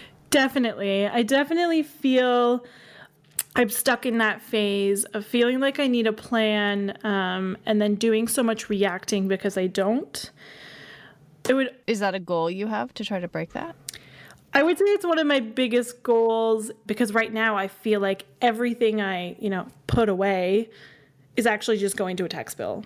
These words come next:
Speaker 1: that's coming. Um, so there's money, and I'm so grateful for that. Um, what I'm having a hard time seeing through is, will there ever be money that's not tax money? <laughs>
Speaker 2: Have you ever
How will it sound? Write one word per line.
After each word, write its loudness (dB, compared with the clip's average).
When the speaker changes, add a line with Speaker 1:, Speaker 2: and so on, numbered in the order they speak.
Speaker 1:
that's -2
coming. -8
Um, -4
so 2
there's 0
money, 4
and 2
I'm 0
so 0
grateful 0
for 0
that. 0
Um, 0
what 2
I'm -2
having 0
a -2
hard 0
time -2
seeing 0
through 0
is, 0
will 2
there 2
ever 0
be 0
money 0
that's -6
not -4
tax -6
money? -10
<laughs> -4
Speaker 2:
Have 2
you 2
ever -2